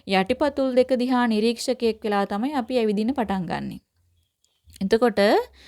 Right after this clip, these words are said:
අපි ඇවිදින්නේ, අපි දකුණු කකුල ඉස්සරහින් තියනකොට යටිපතුල බිම වදිනවා. එතකොට අපි හිතින් පොඩි නෝට් එකක් දාගන්නවා, "ආ, මේක දකුණ."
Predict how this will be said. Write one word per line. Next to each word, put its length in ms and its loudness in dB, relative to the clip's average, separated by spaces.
අපි 260 0
ඇවිදින්නේ, 760 2
අපි 300 -2
දකුණු 480 0
කකුල 380 -2
ඉස්සරහින් 640 0
තියනකොට 480 0
යටිපතුල 600 2
බිම 220 0
වදිනවා. 680 0
එතකොට 440 -2
අපි 380 2
හිතින් 520 -4
පොඩි 260 2
නෝට් 400 2
එකක් 280 0
දාගන්නවා, 580 0
"ආ, 60 0
මේක 220 -2
දකුණ." 400 -2